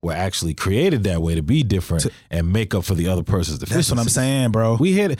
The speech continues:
Speaker 1: It's a puzzle piece, baby.
Speaker 2: But don't nobody wanna do that
Speaker 1: Nobody
Speaker 2: shit,
Speaker 1: wanna
Speaker 2: bro.
Speaker 1: do that.
Speaker 2: That's the difficult
Speaker 1: We want
Speaker 2: part.
Speaker 1: the perfect shit.
Speaker 2: Three ways to reprogram the brain, man, or your mind. I, I forgot where I got this from, but they were saying three ways to reprogram the mind is through reading,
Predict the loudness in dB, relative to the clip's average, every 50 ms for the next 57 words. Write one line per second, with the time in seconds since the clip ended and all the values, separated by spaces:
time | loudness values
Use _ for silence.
0 | -2 -2 0 0 0 2 2 2 2 2 2 0 0 2 0 2 2 2 2 2
1 | 2 2 2 0 2 0 0 2 2 2 2 2 2 2 2 2 2 2 2 0
2 | 0 0 0 2 2 2 2 2 2 2 2 2 2 2 2 2 0 0 -2 -4
3 | -4 -2 -2 -2 0 0 -2 0 0 0 0 0 -2 0 0 0 0 0 -2 0
4 | 0 0 0 0 -2 -4 -4 0 2 2 2 2 2 2 2 2 2 2 2 2
5 | 2 2 2 2 2 2 0 0 0 0 0 0 0 2 2 2 2 2 2 2
6 | 2 2 2 2 2 2 2 2 2 2 2 2 0 0 0 -2 -4 -4 -2 0
7 | 0 2 2 2 2 2 2 0 -2 0 -2 -4 -4 -2 0 0 0 0 0 0
8 | 0 0 0 0 0 0 0 0 0 2 2 2 2 2 2 2 2 0 0 0
9 | 2 2 0 0 2 2 0 2 2 2 0 0 2 0 0 0 0 0 2 2
10 | 0 0 0 -2 -2 -4 -4 -4 -6 -4 -4 -4 -2 -2 -2 0 0 0 -2 -2
11 | -4